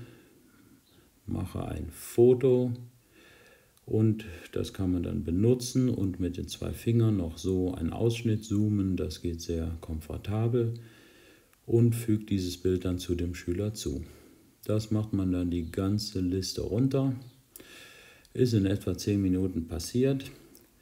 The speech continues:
Und wir kommen zum nächsten Tool, dem Sitzplan. Auf dem Sitzplan brauche ich zunächst die Tische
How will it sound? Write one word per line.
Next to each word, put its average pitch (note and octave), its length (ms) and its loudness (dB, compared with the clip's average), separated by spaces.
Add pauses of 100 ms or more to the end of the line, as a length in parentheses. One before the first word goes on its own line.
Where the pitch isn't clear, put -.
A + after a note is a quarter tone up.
(600)
Und B2 240 4
wir A2+ 120 8
kommen G2+ 260 0
zum F#2 200 -2
nächsten A2+ 460 2
Tool, G#2+ 260 4
dem G2 240 0
Sitzplan. E2 720 -4 (340)
Auf C3 220 0
dem B2+ 180 4
Sitzplan G#2 720 0 (560)
brauche G2 220 0
ich G2 80 -4
zunächst F2+ 640 0 (220)
die - 320 -8
Tische F#3 380 -2